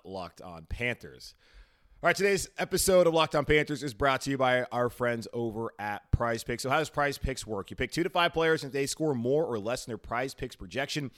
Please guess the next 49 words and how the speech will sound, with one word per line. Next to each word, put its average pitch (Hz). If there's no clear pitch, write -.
you 135
can 156
win 156
up 151
to 139
ten 180
times 165
your 151
money 147
on 113
any 107
entry. 165
No 143
competing 175
against 160
other 139
people. 165
It's 151
just 95
you 165
versus 151
the 139
projections 135
available. 151
Prize 175
Picks 185
offers 156
projections 147
on 135
any 139
sport 160
that 151
you 139
can 123
watch. 143
That 139
includes 135
the 127
N 202
B 170
A, 156
the 95
N 95
F -
L, 165
the -
N 165
B 165
A. 156